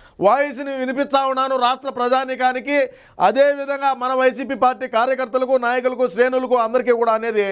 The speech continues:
రాష్ట్రంలో ఉండేటువంటి ప్రజానీకానికి ప్రతి ఒక్కరికి తెలుసు. అందులో భాగంగా గతంలో అంబటి రాంబాబు మాట్లాడినాడు, సాక్షిలో ఈ బఫూన్ మాట్లాడినాడు,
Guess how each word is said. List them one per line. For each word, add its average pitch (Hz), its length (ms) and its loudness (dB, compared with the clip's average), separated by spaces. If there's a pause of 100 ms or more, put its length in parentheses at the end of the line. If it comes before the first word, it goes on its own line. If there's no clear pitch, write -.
(460)
రాష్ట్రంలో 285 720 2
ఉండేటువంటి 269 520 -2
ప్రజానీకానికి 240 880 -2
ప్రతి 226 420 -2
ఒక్కరికి 233 540 0
తెలుసు. 208 760 2 (720)
అందులో 269 380 4
భాగంగా 277 560 -2 (920)
గతంలో 302 440 2 (800)
అంబటి 285 360 2
రాంబాబు 294 380 0
మాట్లాడినాడు, 277 680 0 (1600)
సాక్షిలో 277 640 0 (520)
ఈ 226 80 -4
బఫూన్ 240 400 0
మాట్లాడినాడు, 262 640 0